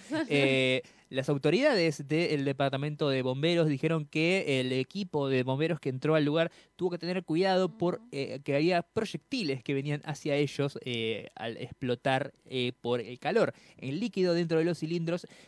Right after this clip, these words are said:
Speaker 2: eh, se expandía rápidamente y esencialmente los, eh, vials, que serían
Speaker 1: Sí.
Speaker 2: como los tubos
Speaker 1: Tubos.
Speaker 2: de, eh, donde está todo esto criogenizado, simplemente explotaban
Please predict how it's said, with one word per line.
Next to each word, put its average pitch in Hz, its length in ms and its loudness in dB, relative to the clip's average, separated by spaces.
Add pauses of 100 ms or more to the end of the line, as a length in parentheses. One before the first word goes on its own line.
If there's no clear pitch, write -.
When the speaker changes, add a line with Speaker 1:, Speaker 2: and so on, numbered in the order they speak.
Speaker 2:
eh, 127 260 0
se 139 140 -6
expandía 170 480 0
rápidamente 185 680 0
y 214 140 -4
esencialmente 185 880 -2
los, 131 640 0
eh, 110 360 -6 (100)
vials, 156 480 -2
que 120 120 -12
serían 120 240 -4
Speaker 1:
Sí. - 20 -6
Speaker 2:
como 123 140 -4
los 113 160 -4
tubos 151 480 0
Speaker 1:
Tubos. 190 320 -12
Speaker 2:
de, 120 760 2
eh, 104 800 -4
donde 110 180 -8
está 123 220 -6
todo 127 160 0
esto 131 320 -4
criogenizado, 151 600 -2 (200)
simplemente 180 520 0
explotaban 151 760 0